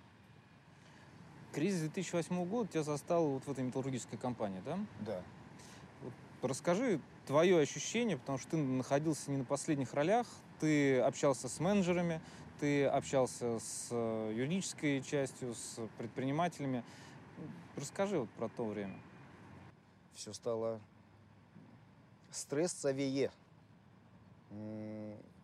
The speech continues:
Speaker 2: нужно было более серьёзно подходить к выверке, к планированию, эм, к отчётности,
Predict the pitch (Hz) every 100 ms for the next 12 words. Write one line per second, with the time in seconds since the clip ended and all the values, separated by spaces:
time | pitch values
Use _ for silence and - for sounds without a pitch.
0 | - - - - - 131 123 131 131 127
1 | 135 127 135 127 127 139 131 131 127 127
2 | 123 120 143 147 117 117 - - 123 127
3 | - 120 143 135 107 - 107 95 - -
4 | 135 135 135 123 110 104 101 95 - -
5 | - - - 98 107 107 107 104 101 104
6 | 98 131 120 - 127 123 117 110 - 110